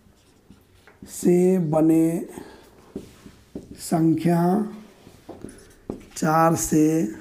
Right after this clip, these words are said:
विभाज्य है, इसलिए छत्तीस चार से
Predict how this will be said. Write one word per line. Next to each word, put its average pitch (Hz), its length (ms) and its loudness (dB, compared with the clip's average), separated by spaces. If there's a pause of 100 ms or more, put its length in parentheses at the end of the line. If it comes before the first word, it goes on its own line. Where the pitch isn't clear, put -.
(760)
विभाज्य 156 840 2 (1000)
है, 156 440 2
इसलिए 175 680 2 (600)
छत्तीस 196 680 2 (160)
चार 156 440 0
से 190 580 2